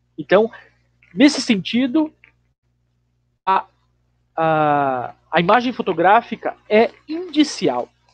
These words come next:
porque justamente ela não tem como operar com o tipo de simbolização, convenções que a pintura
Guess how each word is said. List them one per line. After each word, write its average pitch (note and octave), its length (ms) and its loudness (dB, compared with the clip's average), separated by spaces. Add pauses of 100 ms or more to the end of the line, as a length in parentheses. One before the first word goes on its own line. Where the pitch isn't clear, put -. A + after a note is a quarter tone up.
(600)
porque G#3+ 240 -2
justamente G3 440 -4
ela G#3+ 120 4
não A3+ 120 -2
tem A3 140 -6
como G#3 200 -2
operar F#3+ 600 0 (100)
com F3+ 200 0
o E3+ 60 -6
tipo B3+ 500 -4 (260)
de F#3 300 -8 (380)
simbolização, G3+ 1040 2
convenções F#3 880 0
que - 120 -10
a - 40 -6
pintura D#3 640 -4